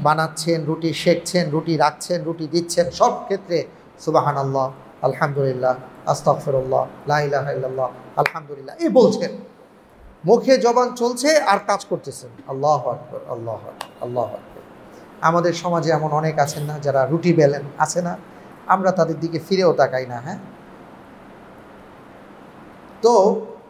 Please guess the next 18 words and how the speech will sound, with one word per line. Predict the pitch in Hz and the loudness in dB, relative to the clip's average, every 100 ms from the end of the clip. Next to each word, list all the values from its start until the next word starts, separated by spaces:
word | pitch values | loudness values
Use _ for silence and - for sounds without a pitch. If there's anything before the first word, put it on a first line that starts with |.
| - - - - - - | -20 -20 -20 -20 -20 -14
ইমাম | 220 240 202 | -2 2 2
আহমদ | 185 208 190 | 2 -2 -2
ইবনে | 185 | -2
হাম্বল | 190 185 170 | -4 0 0
তার | 170 151 147 | 2 0 0
দিকে | 147 147 | -6 0
তাকিয়ে | 165 165 160 | 0 0 0
রইলেন | 139 139 135 139 123 | 2 2 2 -2 -2
অবাক | 151 175 202 - 170 | -4 0 -2 -2 0
হয়ে | 151 | 0
এবং | 123 135 147 | 0 -2 -2
দেখলেন | 127 214 202 190 135 | 4 4 4 -2 -2
যে, | 131 151 135 - | -6 -6 -8 -8
আল্লাহু | 143 156 175 170 | -2 4 4 4
আকবার, | 143 - 135 | -2 -4 -10
এই | 143 | -8
মানুষটা | 143 160 - 190 | -10 -12 -8 -4
এমন। | 214 269 | -2 -2